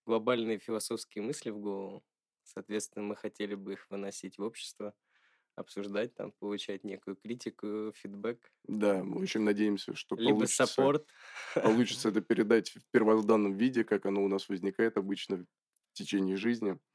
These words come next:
Speaker 2: Вот, и сегодня у нас, э, достаточно распространенная тема, но одновременно она очень сложная, и мы бы хотели сегодня поговорить о любви.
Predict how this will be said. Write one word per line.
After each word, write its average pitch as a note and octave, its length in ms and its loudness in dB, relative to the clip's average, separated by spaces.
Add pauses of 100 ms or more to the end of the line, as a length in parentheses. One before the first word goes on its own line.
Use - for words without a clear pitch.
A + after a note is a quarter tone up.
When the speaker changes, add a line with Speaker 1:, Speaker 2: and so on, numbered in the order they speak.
(260)
Speaker 2:
Вот, G#2+ 300 6
и - 40 4
сегодня C3+ 380 8
у A#2+ 80 8
нас, A#2 460 4
э, G#2 340 4
достаточно G#2+ 800 4
распространенная A2+ 800 4
тема, C3+ 460 6 (360)
но A#2+ 380 8
одновременно A#2 560 6
она A2 380 6
очень A#2+ 280 4
сложная, G2+ 600 0 (120)
и G#2 360 2
мы G#2+ 140 4
бы A2+ 100 0
хотели G#2+ 260 -2
сегодня G2+ 320 0
поговорить G2+ 400 2
о G2+ 40 0
любви. F#2+ 320 -6